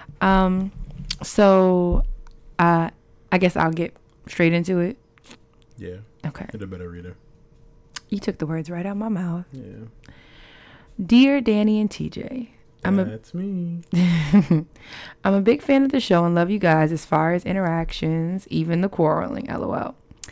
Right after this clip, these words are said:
Speaker 1: But I'll keep it short as far as my question is concerned. What do you think is the appropriate time to, quote unquote, make it official in a relationship? This is the issue I'm having with my,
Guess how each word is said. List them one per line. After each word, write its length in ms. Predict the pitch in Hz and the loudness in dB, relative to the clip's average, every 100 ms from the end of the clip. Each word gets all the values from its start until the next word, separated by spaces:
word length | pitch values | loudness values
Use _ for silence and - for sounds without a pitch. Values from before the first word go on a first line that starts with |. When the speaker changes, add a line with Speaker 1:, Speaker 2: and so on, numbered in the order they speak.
| - - - | -20 -20 -4
Speaker 1:
But 120 | - | 2
I'll 100 | 233 | 2
keep 200 | 269 294 | 4 2
it 80 | 320 | 0
short 460 | - - 151 170 - _ - | -2 2 2 2 -4 _ -10
as 180 | 175 - | -10 -2
far 260 | 170 170 | 0 2
as 140 | 180 226 | 0 -2
my 100 | 226 | -2
question 420 | - 160 - - | -2 -4 -4 -8
is 140 | - | -8
concerned. 640 | - 165 - - - - 190 - - - - - | -8 -6 -6 -6 -6 -10 -14 -20 -20 -20 -16 -4
What 340 | 180 240 - | 0 0 0
do 100 | 311 | 2
you 180 | 311 320 | 2 2
think 340 | - 180 185 | 2 0 0
is 140 | 175 175 | -4 -2
the 140 | 170 | -2
appropriate 580 | 165 - 170 - 196 220 | -2 0 0 0 -2 0
time 260 | 156 160 160 | 0 0 -2
to, 340 | 160 156 160 - | -2 0 -2 -6
quote 200 | - 180 | -4 -2
unquote, 440 | 202 - 151 147 | -2 0 0 0
make 400 | - 156 160 175 | -2 0 0 0
it 160 | 196 269 - | -2 -4 -8
official 720 | 175 - 208 - 151 147 - - | -10 -2 0 0 0 -2 -2 -4
in 100 | 156 | -2
a 80 | |
relationship? 680 | 156 160 160 - - - - 262 - - _ _ - - - | 0 -2 -2 -4 -8 -6 -8 -12 -20 -20 _ _ -20 -20 -6
This 140 | - 233 | -4 0
is 100 | 220 | 2
the 120 | - | 2
issue 220 | 190 208 | 2 2
I'm 160 | 175 175 | 2 2
having 340 | 175 170 165 | 4 4 2
with 180 | 160 156 | 0 0
my, 400 | 160 156 160 160 | 0 2 0 -4